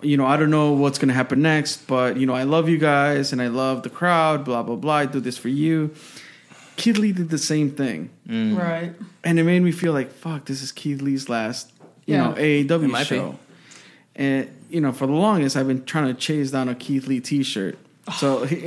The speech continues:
Speaker 1: and he never comes out after the show.
Speaker 2: Or a
Speaker 1: Like,
Speaker 2: Keith
Speaker 1: at
Speaker 2: Lee
Speaker 1: least for a
Speaker 2: picture.
Speaker 1: while.
Speaker 3: <laughs> You've been chasing one for a while now.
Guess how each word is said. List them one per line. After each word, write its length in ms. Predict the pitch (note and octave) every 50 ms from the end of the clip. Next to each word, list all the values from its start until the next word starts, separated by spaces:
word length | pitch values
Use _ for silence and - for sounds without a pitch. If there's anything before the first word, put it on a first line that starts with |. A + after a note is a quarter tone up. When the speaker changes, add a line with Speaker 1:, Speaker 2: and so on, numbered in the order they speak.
| E3+ D#3
Speaker 1:
and 100 | F3+ E3+
he 100 | F3 A3+
never 340 | A3+ A#3 A#3 G#3 G#3 G3+ F3+
comes 280 | F3 - G#3 F#3+ E3+ F#3+
out 160 | G3 G3+ F#3
after 220 | F3 F3 F3 E3+
the 80 | D3 C#3+
show. 260 | C#3 - G3 G3+ F#3
Speaker 2:
Or 120 | C#3+ C3 -
a 20 |
Speaker 1:
Like, 100 | - -
Speaker 2:
Keith 120 | - C3+
Speaker 1:
at 80 | C3+ D3
Speaker 2:
Lee 60 | D#3+
Speaker 1:
least 220 | C3 A#2+ A#2 - -
for 60 | D3+
a 20 | C#3+
Speaker 2:
picture. 280 | C#3+ D3+ - - - - - - - -
Speaker 1:
while. 120 | A#3+ F#3+ E3+ -
Speaker 3:
<laughs> 60 | -
You've 420 | C4 A#3 - D3+ E3 G3+ G3+ -
been 180 | G3+ F#3 G#3 F3+
chasing 300 | - G#3+ G3 G3 G3 F#3+
one 100 | F3+ F3
for 120 | F3 F3
a 40 | D#3+
while 220 | E3 E3+ E3+ E3
now. 80 | D#3+